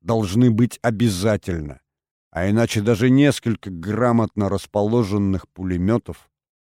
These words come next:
могут натворить неисчислимых бед. Так что били орудия на совесть, стремясь разрушить вражеские позиции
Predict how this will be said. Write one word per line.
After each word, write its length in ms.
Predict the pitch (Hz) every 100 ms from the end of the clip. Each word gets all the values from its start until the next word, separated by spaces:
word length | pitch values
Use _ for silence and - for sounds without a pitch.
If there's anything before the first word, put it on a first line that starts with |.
| _ _
могут 400 | 90 104 95 98
натворить 720 | 101 98 - 107 113 110 - _ _ _ -
неисчислимых 1000 | 87 90 92 - 98 - 120 143 92 73
бед. 300 | 69 76 73 _ _ _ _ _ _ _ _ _ _
Так 160 | 107 113
что 240 | - 131
били 400 | 117 151 156 147
орудия 540 | - 120 127 143 123 123
на 200 | 117 117
совесть, 760 | - 139 135 98 - - - - _ _ _
стремясь 760 | - - 117 117 127 - - _ _
разрушить 840 | - 117 131 127 139 160 - 147 -
вражеские 680 | 98 113 123 101 - - 104
позиции 800 | - 104 92 135 - - 123 110